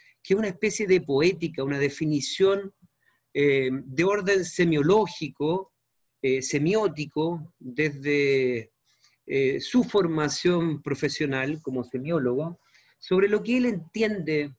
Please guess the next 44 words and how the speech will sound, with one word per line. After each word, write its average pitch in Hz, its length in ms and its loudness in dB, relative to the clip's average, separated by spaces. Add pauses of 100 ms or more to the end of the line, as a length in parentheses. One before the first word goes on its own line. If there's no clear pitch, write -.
(280)
por 170 160 -2
la 160 140 0
lengua 185 440 0
del 151 160 0
cine, 123 400 -2
¿no? 147 220 -2
Asocia 220 680 0
al 170 160 -4
cine 214 380 -6
a 196 60 -4
la 175 100 -4
noción 185 440 -6
de 160 120 -2
lengua 95 520 -6 (320)
y 160 120 -2
propone 175 340 -2
esta 214 180 -4
teoría 185 420 0 (200)
de 165 140 0
cine 214 340 -6
de 202 120 -4
poesía. 127 640 -6 (500)
Y 180 100 -2
la 196 120 2
voy 220 180 2
a 226 60 0
tratar 220 280 -4
de 214 140 -4
abreviar 190 640 -2 (760)
para 202 280 0
que 214 380 -6 (160)
entendamos 196 720 0
en 208 140 -6
qué 240 100 0
territorio 214 560 -2
nos 214 160 -4
estamos 208 380 -4
moviendo 180 640 0
cuando 127 280 0
vemos 135 240 0
una 139 200 -2
película 135 440 -4
como 120 220 -6
Teorema, 113 540 -2